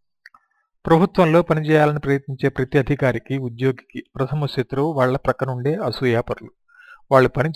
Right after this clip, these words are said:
చేయలేరు లేదా చేయడానికి ఇష్టపడరు. ఇంకొకడు పని చేస్తుంటే దాన్ని ఎవరన్నా గుర్తిస్తే భరించలేరు. ఈర్ష్య, అసూయ ఆవహించి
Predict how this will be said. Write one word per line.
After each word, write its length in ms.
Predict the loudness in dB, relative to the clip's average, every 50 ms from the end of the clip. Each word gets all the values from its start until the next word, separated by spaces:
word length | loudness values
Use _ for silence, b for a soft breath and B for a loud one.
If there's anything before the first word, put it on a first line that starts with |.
| 2 4
చేయలేరు 440 | 4 4 4 2 0 -2 -4 -8 _ 0
లేదా 320 | 4 4 6 6 4 2 2 2
చేయడానికి 380 | 0 2 2 0 -2 -2 -2 -4
ఇష్టపడరు. 600 | -4 -2 -2 0 0 0 -2 -2 -6 -12 -14 -16 _ b b b b b -6
ఇంకొకడు 380 | -4 0 2 4 4 4 2 2
పని 220 | 2 2 2 2
చేస్తుంటే 440 | 0 0 0 -2 -4 -4 -2 0 2
దాన్ని 220 | 2 2 2 4
ఎవరన్నా 360 | 2 2 2 2 0 0 -2 -2
గుర్తిస్తే 500 | -2 -4 -8 -8 -8 -12 -8 -6 -6 -6
భరించలేరు. 600 | -6 -6 -8 -8 -10 -10 -10 -10 -10 -10 -10 _ _ _ _ _ _ b b b b b b b 2
ఈర్ష్య, 560 | 4 4 4 2 0 0 2 2 2 2 0 -2
అసూయ 320 | -4 -4 -2 0 0 2
ఆవహించి 840 | 2 2 2 2 2 2 2 0 -2 -4 -6 -6 -8 -8 -10 -10